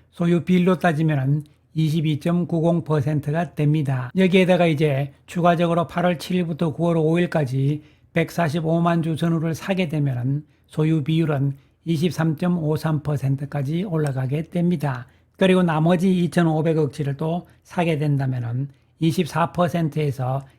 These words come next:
이십오 퍼센트 사이의 지분율이 될 것으로 예상을 해볼 수 있겠습니다. 어쨌든 이만큼의 유통 주식수가 줄어든다, 이런 개념이기 때문에 주가에는 긍정적으로 작용을 할 수가 있겠습니다.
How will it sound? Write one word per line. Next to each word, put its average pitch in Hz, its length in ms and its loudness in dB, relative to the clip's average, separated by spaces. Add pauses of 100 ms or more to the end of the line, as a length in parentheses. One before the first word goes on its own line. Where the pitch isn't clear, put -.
(120)
이십오 151 400 0
퍼센트 143 560 -2
사이의 185 640 -2 (260)
지분율이 156 600 0
될 139 180 -2
것으로 165 500 -2
예상을 139 480 0
해볼 135 280 -2
수 185 260 -4
있겠습니다. 170 800 -2 (220)
어쨌든 185 400 2
이만큼의 165 580 2
유통 160 400 0
주식수가 147 800 -2 (280)
줄어든다, 160 800 2
이런 180 220 4
개념이기 156 560 0
때문에 135 540 -2 (400)
주가에는 147 680 2 (220)
긍정적으로 165 880 2
작용을 147 480 0
할 139 100 0
수가 165 340 -4
있겠습니다. 160 920 -4